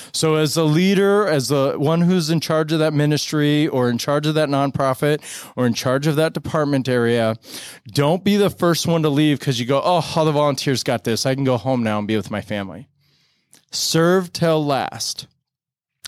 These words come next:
Okay? You're leading first, meaning leading others to join in on the journey that you're making an impact in. You're doing second. So they're doing the work and you're coming saying, "How can I help you?"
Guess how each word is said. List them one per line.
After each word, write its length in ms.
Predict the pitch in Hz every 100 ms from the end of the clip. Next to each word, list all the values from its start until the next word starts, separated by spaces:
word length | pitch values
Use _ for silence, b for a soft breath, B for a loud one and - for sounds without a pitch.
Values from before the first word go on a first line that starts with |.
| -
Okay? 380 | - 117 135 151 _ B B B B B
You're 240 | 135 143
leading 480 | 123 139 170 202 220
first, 520 | 175 185 139 147 -
meaning 380 | 135 135 123 120
leading 320 | 139 165 185
others 500 | 120 139 143 151 139 -
to 220 | 131 117
join 440 | 101 123 139 156
in 380 | 151 147 143 147
on 260 | 135 127 123
the 100 | 123
journey 420 | 131 131 135 147
that 200 | 123 113
you're 160 | 117
making 280 | 123 127 160
an 140 | 160 135
impact 420 | 117 107 95 110
in. 240 | 110 151 B B B B B B -
You're 200 | 165 156
doing 480 | 127 185 214 214
second. 560 | 190 - 175 - - -
So 360 | - - 160 139
they're 400 | 123 175 226 220
doing 300 | 214 226 202
the 100 | 185
work 280 | 185 175 -
and 160 | 151
you're 160 | 170 240
coming 380 | - 240 185 156
saying, 240 | 180 156
"How 240 | - 175
can 160 | 170 185
I 100 | 165
help 260 | 156 147 151
you?" 320 | 190 131